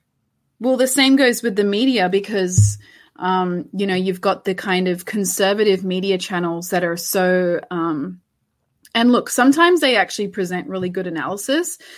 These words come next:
but they're so, um, supportive of Trump that they won't discuss anything that's critical. And then you've got the left-leaning media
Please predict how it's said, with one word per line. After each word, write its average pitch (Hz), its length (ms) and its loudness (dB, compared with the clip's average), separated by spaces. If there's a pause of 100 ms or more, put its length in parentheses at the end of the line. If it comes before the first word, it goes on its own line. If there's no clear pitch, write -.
(180)
but 208 200 2
they're 196 180 2
so, 196 720 0 (500)
um, 175 320 -2
supportive 190 640 -2
of 175 160 -4
Trump 175 320 -4
that 180 140 0
they 180 140 2
won't 180 320 -2
discuss 180 440 -2
anything 175 460 -4
that's 170 260 -6
critical. 190 720 -2 (220)
And 202 160 0
then 196 160 0
you've 180 180 0
got 180 240 -2
the 165 320 -6 (220)
left-leaning 190 680 0
media 175 600 0